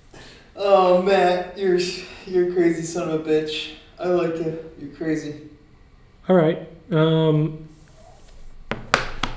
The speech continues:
Speaker 2: do you wanna just talk about this, or do you think it's worth going over without,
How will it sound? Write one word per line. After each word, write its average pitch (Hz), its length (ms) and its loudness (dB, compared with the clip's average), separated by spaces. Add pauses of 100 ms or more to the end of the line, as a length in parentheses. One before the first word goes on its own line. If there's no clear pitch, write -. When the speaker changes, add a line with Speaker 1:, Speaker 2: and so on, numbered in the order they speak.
(240)
Speaker 2:
do 139 80 -4
you 165 80 6
wanna 151 160 4
just 131 200 -2
talk 151 260 0
about 185 240 0
this, 185 260 2
or 151 100 2
do 139 80 -2
you 139 80 -2
think 135 180 -2
it's 127 140 -4
worth 147 300 2
going 151 340 2
over 147 400 4
without, 139 680 -2